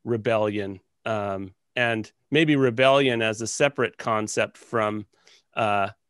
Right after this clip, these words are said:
revolution, um, when it comes to kind of moral change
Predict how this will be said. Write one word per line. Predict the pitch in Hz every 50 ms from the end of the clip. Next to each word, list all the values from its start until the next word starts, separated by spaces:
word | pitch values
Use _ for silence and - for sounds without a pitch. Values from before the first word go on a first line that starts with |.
| _ _ -
revolution, | 131 135 127 113 117 117 123 131 127 - - 101 87 87 - _ _ _ _ _ _ _ _ _
um, | - 117 110 107 104 104 101 101 101 107 _ _ -
when | 143 139 139 131
it | 123 -
comes | - - 135 127 123 - -
to | - - 127 120 120 117
kind | - - 127 117
of | 110 104
moral | 117 120 123 127 127 127 123 117 113
change | - - - 131 117 110 113 110 107 110 104 - -